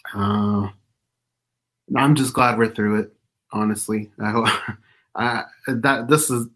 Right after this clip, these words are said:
this card was a little bit of a nightmare. Um, it didn't really paint much of a picture for us going forward with anything. I'm just,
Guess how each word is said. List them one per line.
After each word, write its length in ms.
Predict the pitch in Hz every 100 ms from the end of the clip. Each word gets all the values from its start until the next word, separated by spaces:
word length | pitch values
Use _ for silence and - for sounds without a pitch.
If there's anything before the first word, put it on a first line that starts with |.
| -
this 160 | 127
card 260 | - 127 110
was 120 | 104
a 40 |
little 220 | 101 107 98
bit 140 | 101
of 100 | 95
a 40 |
nightmare. 500 | 92 95 98 98 104 - _ _ _ _ -
Um, 500 | 104 98 92 95 98 _ _ _ _ _ _ _ _ _
it 160 | - -
didn't 300 | 127 123 117
really 760 | 117 117 110 107 107 107 107 - _ _ _ _ _ _ _ -
paint 360 | - 127 131 -
much 260 | 123 127
of 100 | 123
a 60 | 113
picture 360 | 151 147 170 156
for 160 | 165
us 340 | 165 175 - -
going 300 | 117 120 113
forward 400 | 120 123 175 185 _ _ _ _ _ _ _ _ _
with 180 | - 110
anything. 540 | 113 123 139 165 180 202 _ _ _ _ _ -
I'm 160 | 110
just, 260 | 107 107